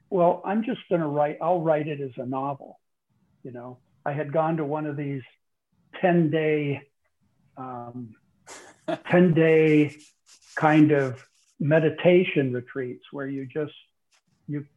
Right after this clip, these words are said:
Speaker 1: can't talk to any, you just sit and meditate for, like, ten hours a day, for ten days and don't talk to anybody and stuff. And it's really almost drives you crazy. You know, it's like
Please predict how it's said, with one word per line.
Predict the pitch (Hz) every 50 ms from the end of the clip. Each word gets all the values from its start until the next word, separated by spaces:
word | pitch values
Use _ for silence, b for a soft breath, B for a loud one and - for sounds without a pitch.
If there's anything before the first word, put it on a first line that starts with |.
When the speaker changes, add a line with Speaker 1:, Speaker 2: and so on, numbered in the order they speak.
| _ _ _ _ _ _ _ _ -
Speaker 1:
can't | - - - - - -
talk | - 147 156 143 - -
to | 147
any, | 135 143 139
you | 156 151 156 147
just | 147 175 170 - - - -
sit | 220 - -
and | - 156
meditate | 151 151 165 165 151 143 - - 131 120 - _ _
for, | - 139
like, | 127 131 139 - _ -
ten | - 160 143
hours | 151 147 143 143 135 127 117 127
a | 113
day, | 107 143 147 139 123 110 - - - _ _ _ _ _ _ _ -
for | 127 -
ten | - 147 135 131 131
days | 135 135 135 120 110 104 107 110 - -
and | 123 117 117
don't | 135 131 131 -
talk | - 131 131 123 - -
to | 123
anybody | 113 120 120 117 117 113 113 120 120
and | 107 98 _
stuff. | - 139 127 -
And | - 117
it's | 110 _ -
really | 160 165 180 180 151 139 117 113 110 _ _ _ _ _ _ _ -
almost | 143 151 147 123 - -
drives | - 147 143 135 120 117
you | 117 110
crazy. | - - 147 143 139 131 123 - - - - _ _
You | - 135
know, | 127 117 117
it's | 120 - -
like | 147 135 127 123